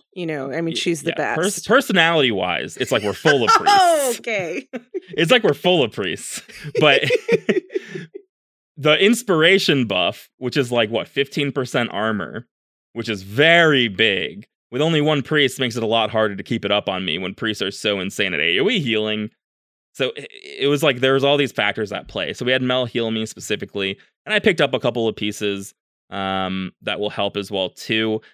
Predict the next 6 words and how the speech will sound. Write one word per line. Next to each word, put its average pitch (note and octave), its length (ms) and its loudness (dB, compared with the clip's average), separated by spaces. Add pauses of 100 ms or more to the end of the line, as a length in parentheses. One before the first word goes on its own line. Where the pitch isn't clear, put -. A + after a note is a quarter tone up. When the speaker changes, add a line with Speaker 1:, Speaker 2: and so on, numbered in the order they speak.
Speaker 2:
But A2+ 100 -4
we F#3 400 2 (840)
didn't C3+ 200 -2
get E3 140 2
Morrigrym C3 540 0
down. - 340 -10